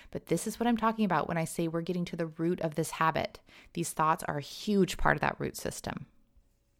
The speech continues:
And related to that third skill is the fourth skill of emotional processing. As we examine our thoughts, we are going to see that our thoughts create our emotions.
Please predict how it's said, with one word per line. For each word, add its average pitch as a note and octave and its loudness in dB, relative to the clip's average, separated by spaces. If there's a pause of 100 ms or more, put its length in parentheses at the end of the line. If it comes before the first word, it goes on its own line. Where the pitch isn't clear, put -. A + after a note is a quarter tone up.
(840)
And G3 4
related C4 4
to - -4
that - 4
third G#3+ 2
skill F#3 0
is - -6
the F3 -4
fourth E4+ 0
skill F3+ -2
of E3+ -2
emotional F3 0
processing. - 2 (1400)
As F#3 0
we B3 0
examine A#3+ 0
our C#4+ -4
thoughts, - -2
we F#3 -4
are G3 -2
going F#3 -4
to F3+ -2
see F3+ -4
that E3 -4
our D#3 -2
thoughts - -6
create D#3 -4
our D3+ -2
emotions. - -2